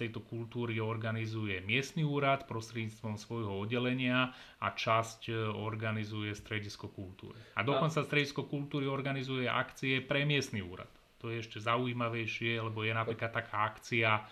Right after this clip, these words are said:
Speaker 1: Jubilanti, kde teda prichádzajú, m, starší, naši spolu obyvatelia mestskej časti, kde im mestská časť, e, vzdáva úctu k ich, e, veku,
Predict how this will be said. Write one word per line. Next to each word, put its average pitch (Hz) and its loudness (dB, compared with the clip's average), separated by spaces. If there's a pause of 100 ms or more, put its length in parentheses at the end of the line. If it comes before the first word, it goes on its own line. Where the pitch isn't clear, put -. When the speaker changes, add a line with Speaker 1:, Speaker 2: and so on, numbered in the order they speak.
(640)
Speaker 1:
Jubilanti, 151 4
kde 110 0
teda 107 -2
prichádzajú, 104 -2 (160)
m, 104 -8 (240)
starší, 120 -2 (240)
naši 107 -4
spolu 113 2 (320)
obyvatelia 110 0
mestskej 104 -4
časti, 110 0
kde 104 2
im 98 -4
mestská 104 -4
časť, - -2 (120)
e, 107 -6 (480)
vzdáva 107 4
úctu 117 -2
k 104 -2
ich, - -18 (160)
e, 107 -8 (240)
veku, 156 6